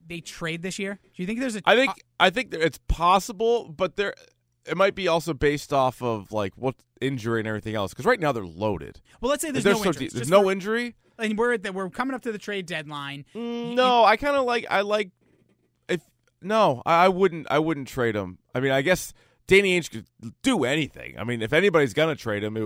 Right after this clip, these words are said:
Speaker 2: it would be Danny Ainge. But for what, a pick?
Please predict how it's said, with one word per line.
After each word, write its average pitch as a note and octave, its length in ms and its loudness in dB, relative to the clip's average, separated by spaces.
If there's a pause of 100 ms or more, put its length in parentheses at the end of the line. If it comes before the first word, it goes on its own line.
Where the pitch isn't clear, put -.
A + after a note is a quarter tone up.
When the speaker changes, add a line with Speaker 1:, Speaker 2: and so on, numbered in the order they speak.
Speaker 2:
it G#2+ 80 -2
would G#2+ 140 -2
be B2 140 -6
Danny G#2+ 340 -6
Ainge. G#2 360 -6 (500)
But D#3+ 280 4
for - 160 -2
what, C3 220 0
a E2+ 60 -8
pick? - 460 -4